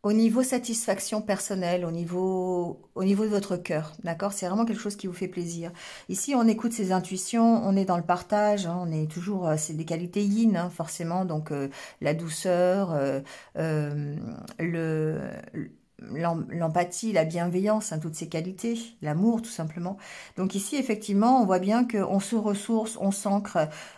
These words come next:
Euh, peut-être ici, on a des réponses à ces questions, c'est possible. On peut avoir de, on peut avoir reçu de l'aide ou on va peut-être recevoir de l'aide par rapport aux questions que l'on se pose. Il y a une notion de, de stagnation.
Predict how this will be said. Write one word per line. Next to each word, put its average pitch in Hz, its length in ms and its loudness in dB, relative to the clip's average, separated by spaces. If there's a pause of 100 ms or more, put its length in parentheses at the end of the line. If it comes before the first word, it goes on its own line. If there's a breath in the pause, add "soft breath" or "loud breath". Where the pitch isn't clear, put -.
Euh, 185 320 2
peut-être 202 380 -4
ici, 247 380 0
on 196 100 4
a 185 80 4
des 180 140 0
réponses 190 340 -2
à 185 60 -4
ces 175 160 -8
questions, 170 420 -8
c'est - 140 -8
possible. 165 400 -8
On 170 80 -2
peut 233 100 -2
avoir 240 220 4
de, 190 160 2
on 185 180 0
peut 254 180 0
avoir 202 280 4
reçu 220 320 0
de 185 100 2
l'aide 185 300 2
ou 190 40 0
on 160 120 0
va 214 180 6
peut-être 196 300 -4
recevoir 185 260 -4
de 160 80 -2
l'aide 175 380 0
par 170 120 -2
rapport 170 380 0
aux 165 80 -4
questions 170 440 -4
que 196 120 -4
l'on 170 100 -2
se 165 140 -6
pose. 190 380 -2 (580 loud breath)
Il 180 60 4
y - 20 6
a 185 40 6
une 202 100 6
notion 226 340 6
de, 175 400 4
de 180 140 0
stagnation. 196 760 2